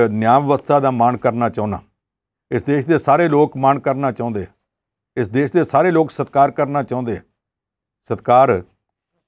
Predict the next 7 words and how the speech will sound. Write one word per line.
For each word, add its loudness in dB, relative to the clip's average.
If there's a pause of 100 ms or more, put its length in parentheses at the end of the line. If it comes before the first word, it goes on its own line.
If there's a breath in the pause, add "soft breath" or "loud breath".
(120)
ਕਿਰਾਇਆ -2
ਨਹੀਂ -6
ਕੀਤਾ -12
ਜਾਂਦਾ। -14 (1160)
ਮਾਣਯੋਗ 2
ਜੱਜ 2
ਸਾਹਿਬ, 2